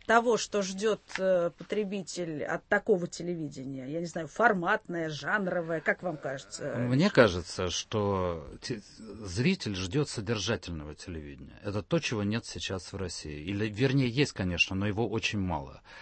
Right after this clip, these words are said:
Speaker 2: И оно слишком поздно, э, когда люди не в состоянии это смотреть.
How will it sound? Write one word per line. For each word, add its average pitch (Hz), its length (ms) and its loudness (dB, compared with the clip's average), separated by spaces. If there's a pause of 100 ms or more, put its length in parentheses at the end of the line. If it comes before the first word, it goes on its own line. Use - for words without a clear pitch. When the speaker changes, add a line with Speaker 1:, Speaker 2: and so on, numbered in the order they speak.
(160)
Speaker 2:
И - 80 -10
оно 113 200 4
слишком 135 460 0
поздно, 76 600 -4 (320)
э, 90 320 2
когда 95 340 0
люди 110 240 0
не 107 180 2
в 107 60 -4
состоянии 95 960 0
это 85 220 -8
смотреть. 85 720 -8